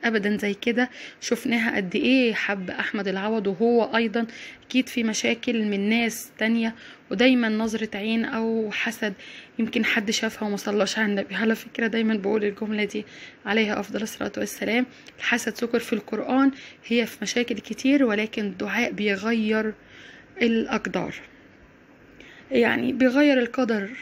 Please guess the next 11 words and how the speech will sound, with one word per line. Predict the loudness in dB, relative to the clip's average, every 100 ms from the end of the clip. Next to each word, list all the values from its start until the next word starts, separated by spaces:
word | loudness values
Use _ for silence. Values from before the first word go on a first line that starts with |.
| -14 -12 -8
وانا | -2 0
ساعات | 2 2 2
بحس | 0 0 0
ان | 0
اخوها | 0 0 0 2
هو | 0 0
اللي | -2
المفروض | -6 -6 -4 0
يهدى | 2 2 0
عليها | -4 -4 -4
شويه. | -6 -8 -10